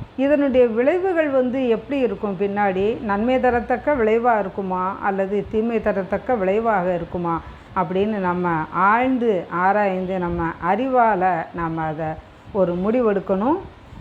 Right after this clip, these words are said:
அதை மீறி நாம ஒரு தவறான முடிவை எடுத்து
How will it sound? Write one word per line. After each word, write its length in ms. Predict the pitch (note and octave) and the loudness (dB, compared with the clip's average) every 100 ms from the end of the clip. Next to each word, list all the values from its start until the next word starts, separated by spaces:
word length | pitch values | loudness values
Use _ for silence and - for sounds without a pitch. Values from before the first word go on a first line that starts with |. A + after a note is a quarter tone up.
| - - - - | -20 -20 -20 -10
அதை 300 | - A3+ F4 | 2 4 4
மீறி 300 | F#4 D4+ C#4 | 2 2 2
நாம 340 | B3 A3+ G#3+ G3+ | 2 0 0 0
ஒரு 420 | G3 F#3+ F3 D#3+ - | 0 0 0 -4 -2
தவறான 800 | G3+ G3 A3+ B3 D4+ C#4+ G#3+ F3+ F3 | 2 4 4 4 4 2 2 -2 -4
முடிவை 460 | G3+ A3+ C4 A#3 F#3+ | -2 0 2 2 2
எடுத்து 600 | G3 G#3+ G#3+ A3 F#3+ | 0 -2 0 0 0